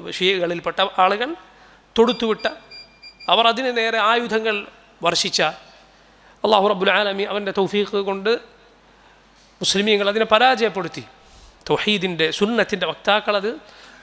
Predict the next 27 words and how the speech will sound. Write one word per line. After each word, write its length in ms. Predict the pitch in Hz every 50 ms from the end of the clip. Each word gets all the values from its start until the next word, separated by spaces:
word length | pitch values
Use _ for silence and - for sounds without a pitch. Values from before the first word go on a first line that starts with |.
| - - -
പരാജയപ്പെടുത്തി. 540 | 156 175 202 247 240 247 196 165 160 175 220 -
എത്ര 240 | - - - 311 311 233 - -
തവണ 180 | 254 269 277 294 302 294
എന്നറിയുമോ? 360 | 269 269 240 214 185 160 143 -
സുബ്ഹാനല്ലാഹ്, 580 | - - - - 202 202 180 185 190 202 247 294 - - - - - - - - - - _ _ _ _ _ _ _ _ _ _ _ -
കഅബക്ക് 360 | - 151 165 196 269 269 - 240
നേരെ 140 | 233 214 185 185
മിസൈലുകൾ 500 | 175 - 202 220 240 240 233 226 214 196 196 185
അയച്ച 220 | 165 160 - 190 185 262 - - - - - - - _ _ _ _ _ _ _ _ _ _ _ _ - -
സംഭവം 300 | 226 240 233 269 269 269 254
എത്ര 220 | - - - 349 330 320 - 285
തവണ? 200 | 285 311 302 220 156 - - - - - - - - - - - - - - _
നിങ്ങൾ 160 | - 156 165 202
ആലോചിച്ച് 260 | 240 320 349 247 311 311
നോക്കണം. 260 | 269 - 254 185 156 156
അതിൻ്റെ 240 | 185 214 285 254 220 196 190
ഗൗരവം 320 | 214 247 277 302 277 254 202
പലപ്പോഴും 380 | 233 226 208 - 262 277 262 226 214
മുസ്ലിമീങ്ങളുടെ 500 | 202 - 247 254 277 247 233 214 190 190 196
മനസ്സിൽ 340 | 202 214 202 - 277 285 320 339 311 - - - - - - - - - - - - - -
അവരത് 220 | 214 277 320 240 -
ശ്രദ്ധിച്ചു 400 | - 226 247 233 247 330 - 311 302
പോലുമില്ല. 380 | 294 269 254 254 226 208 180 165 131 - - - 165
പലപ്പോഴും 360 | 175 208 202 - 190 170 151 190
മക്കൾക്ക് 320 | - - - 285 - - 208 214
നേരെ, 140 | 214 175 - -
കഅബക്ക് 400 | - 208 220 254 311 269 - -